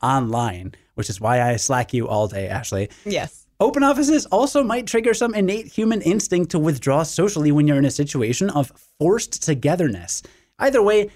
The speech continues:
Speaker 1: they note that written communication is generally less efficient than talking, which means the open office plan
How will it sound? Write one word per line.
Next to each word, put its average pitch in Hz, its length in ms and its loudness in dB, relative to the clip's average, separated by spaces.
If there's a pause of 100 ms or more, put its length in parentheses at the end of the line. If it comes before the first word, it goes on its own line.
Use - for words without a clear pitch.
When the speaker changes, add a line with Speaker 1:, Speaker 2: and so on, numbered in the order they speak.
(180)
Speaker 1:
they 190 100 2
note 208 180 0
that 190 120 0
written 233 260 -2
communication 185 560 0
is 139 100 2
generally 190 400 0
less 160 320 0
efficient - 720 -2
than 160 220 0
talking, 214 520 0 (180)
which 196 180 -2
means 208 220 0
the 185 100 2
open 185 200 0
office 262 320 0
plan 180 380 0